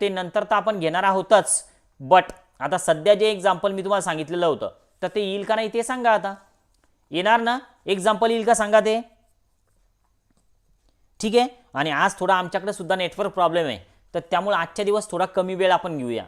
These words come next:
उद्या थोडा वेळ वाढवूया परत आणि उद्या जास्तीत जास्त एक्झाम्पल कव्हर करूया. ठीक आहे ना? तर आता तुमचं दुसरं एक्झाम्पल तयार असलं पाहिजे आणि दोन एक्झाम्पलचे फोटोज हे ग्रुपवर सेंड झाले पाहिजे.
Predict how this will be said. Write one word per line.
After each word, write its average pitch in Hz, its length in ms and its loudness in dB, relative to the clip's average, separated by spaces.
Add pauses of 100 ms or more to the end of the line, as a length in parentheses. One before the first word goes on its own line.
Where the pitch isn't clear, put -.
(140)
उद्या 156 280 -4
थोडा 156 160 2
वेळ 165 220 2
वाढवूया 170 320 2
परत 190 220 0 (340)
आणि 143 160 -4
उद्या 160 240 0
जास्तीत 180 320 -6
जास्त 180 220 -4
एक्झाम्पल 170 440 -2
कव्हर 151 280 -2
करूया. 110 320 -6 (240)
ठीक 208 100 -6
आहे 233 60 2
ना? 202 120 -2 (360)
तर 175 40 6
आता 170 240 4
तुमचं 202 520 2 (540)
दुसरं 247 340 0
एक्झाम्पल 233 500 2
तयार 233 180 4
असलं 214 220 2
पाहिजे 202 300 2 (200)
आणि 151 160 -6
दोन 175 440 2
एक्झाम्पलचे 185 680 -6
फोटोज 160 640 0 (300)
हे 185 60 -2
ग्रुपवर 180 420 0
सेंड 190 280 -4
झाले 151 160 4
पाहिजे. 127 340 -2